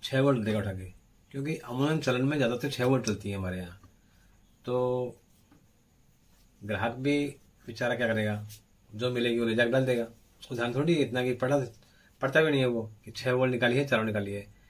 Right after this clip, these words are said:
दूसरा क्या है कि इन बैटरियों पर लिखा हुआ भी नहीं आता कि चार world की बैटरी है, इसमें लिखा हुआ है,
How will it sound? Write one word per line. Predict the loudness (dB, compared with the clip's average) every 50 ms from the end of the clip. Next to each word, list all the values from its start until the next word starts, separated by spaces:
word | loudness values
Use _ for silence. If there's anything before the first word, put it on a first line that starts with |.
| -20 _ -20 -20 -20 -20 -16 -12
दूसरा | -10 -8 -6 -6
क्या | -2 2 2 2
है | 2 0
कि | -2 -4 -6
इन | -6 -4 -2 0
बैटरियों | 2 2 2 0 -2 -4 -2
पर | -2 -2
लिखा | -2 0 2 2
हुआ | 4 4
भी | 4
नहीं | 4 4
आता | 2 2 0 -2
कि | -2 -2 -4
चार | -4 -2 0 0 0
world | 0 0 -2 -2 -4
की | -4 -2
बैटरी | -2 -4 -4 -6 -6 -6
है, | -6 -4 -6
इसमें | -6 -6 -6 -6
लिखा | -4 -2 -2
हुआ | 0 2 2 2
है, | 0 -2 -6